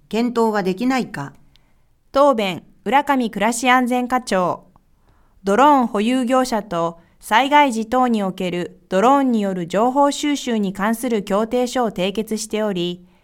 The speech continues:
Speaker 2: 有事の際の手法は確保している。今後は防災面を含めて多様な利活用に向けて検討していく必要があると考えている。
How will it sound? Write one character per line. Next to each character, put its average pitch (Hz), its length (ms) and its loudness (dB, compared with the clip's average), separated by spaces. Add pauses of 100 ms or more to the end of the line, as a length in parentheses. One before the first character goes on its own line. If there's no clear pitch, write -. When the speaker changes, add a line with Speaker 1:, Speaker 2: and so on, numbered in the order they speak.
(160)
Speaker 2:
有 254 200 0
事 220 140 -2
の 202 140 0
際 226 240 0
の 190 120 -2
手 190 140 -8
法 220 240 0
は 226 100 4
確 254 280 -2
保 226 120 -2
し 220 120 -8
て - 80 -6
い 170 120 -6
る。 - 240 -10 (840)
今 214 160 2
後 208 140 0
は 202 320 2 (200)
防 233 200 4
災 294 260 2
面 226 300 2
を 190 40 -2
含 - 240 -4
め 202 120 -2
て 180 320 -6 (180)
多 185 140 2
様 262 220 2
な 277 120 4
利 262 100 -2
活 285 280 2
用 240 140 2
に 208 120 0
向 170 140 -2
け 202 100 -4
て 220 140 -4
検 226 300 -2
討 233 140 0
し 233 60 -8
て 233 140 0
い 233 80 -2
く 233 100 -4
必 - 300 -8
要 247 160 4
が 240 100 2
あ 254 80 4
る 240 80 -2
と 196 140 -4
考 190 320 0
え 208 100 2
て 190 120 -4
い 165 120 -4
る。 - 240 -10